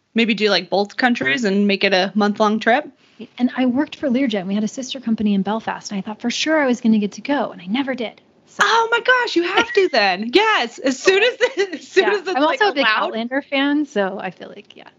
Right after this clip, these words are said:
Speaker 2: I don't know. Just
Speaker 1: I have not started watching that one yet. It's on my list. I, you're, like, the ninth person I've heard
Speaker 2: Yeah.
Speaker 1: from this week. No joke. Tell, telling me to watch
Speaker 2: Oh,
Speaker 1: that
Speaker 2: really?
Speaker 1: show. <laughs> Yes, seriously. That's amazing. Okay, next question for you.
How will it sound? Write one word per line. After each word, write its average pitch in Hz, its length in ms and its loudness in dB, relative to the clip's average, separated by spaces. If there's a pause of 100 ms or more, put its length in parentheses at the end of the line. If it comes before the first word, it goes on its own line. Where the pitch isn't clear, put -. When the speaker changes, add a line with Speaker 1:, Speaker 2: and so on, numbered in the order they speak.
(140)
Speaker 2:
I 240 80 -10
don't 233 60 -20
know. 104 220 -18
Just - 200 -20 (140)
Speaker 1:
I 233 80 -4
have 196 180 -6
not 196 160 -2
started 196 220 -8
watching 190 260 -8
that 185 140 -4
one 190 100 -8
yet. 180 300 -8 (200)
It's 233 260 -2
on 240 180 2
my 233 100 0
list. 202 380 -2
I, 208 200 0 (160)
you're, 233 140 0
like, 233 160 0
the 233 80 -2
ninth 220 380 0
person 220 320 0
I've 180 120 0
heard 190 140 0
Speaker 2:
Yeah. 247 80 0
Speaker 1:
from 190 200 0
this 208 200 -14
week. 185 300 2
No 202 120 0
joke. 196 440 -4
Tell, 269 120 0 (180)
telling 240 240 0
me 220 80 0
to 196 60 -2
watch 196 200 2
Speaker 2:
Oh, - 60 -2
Speaker 1:
that 294 80 0
Speaker 2:
really? 440 320 -2 (100)
Speaker 1:
show. 285 60 -10 (100)
<laughs> - 100 -20
Yes, 285 340 2
seriously. 214 580 -2 (1160)
That's 220 180 -2
amazing. 196 480 0
Okay, 254 260 2
next 240 260 0
question 262 340 0
for 277 160 0
you. 208 340 0